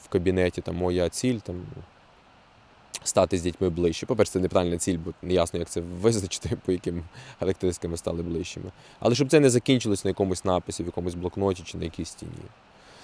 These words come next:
Я сподіваюся, вам це було корисно. Не забувайте, що у нас де війна, хоч у нас тепло.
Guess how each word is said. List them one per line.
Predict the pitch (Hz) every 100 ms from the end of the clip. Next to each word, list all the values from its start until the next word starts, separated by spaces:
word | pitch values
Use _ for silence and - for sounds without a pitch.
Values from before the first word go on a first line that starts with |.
| - - -
Я |
сподіваюся, | 120 143 139 131 110
вам | 113 101
це | -
було | 98 95
корисно. | 92 107 123 117 -
Не | 92
забувайте, | 92 95 98 92 92
що | 92
у |
нас | 90
де | 92
війна, | 95 110 120 107
хоч | 95 85
у |
нас | 87 -
тепло. | 123 123 - 95